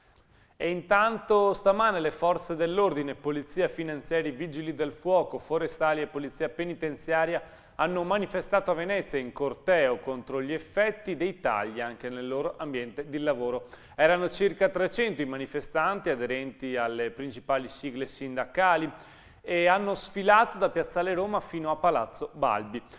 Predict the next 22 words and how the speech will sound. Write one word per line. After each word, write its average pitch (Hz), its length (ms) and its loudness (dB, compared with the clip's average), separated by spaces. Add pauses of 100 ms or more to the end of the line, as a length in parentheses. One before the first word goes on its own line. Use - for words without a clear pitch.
(100)
Hanno 147 180 2
aderito 165 420 -2
anche 165 380 0
il 147 440 4
Cocer 139 540 2
dell'Arma 139 540 0
dei 139 160 -2
Carabinieri, 139 640 -2
della 127 220 -4
Finanza 190 540 -4
e 160 100 -8
dell'Esercito. 123 800 -6 (220)
I 127 180 -8
tagli 175 320 6
alla 160 320 2
spesa 185 420 0
corrente, 180 680 -2
secondo 143 420 -4
l'allarme 135 480 0
lanciato 131 440 -6
dai 131 160 -4
sindacati, 156 720 -4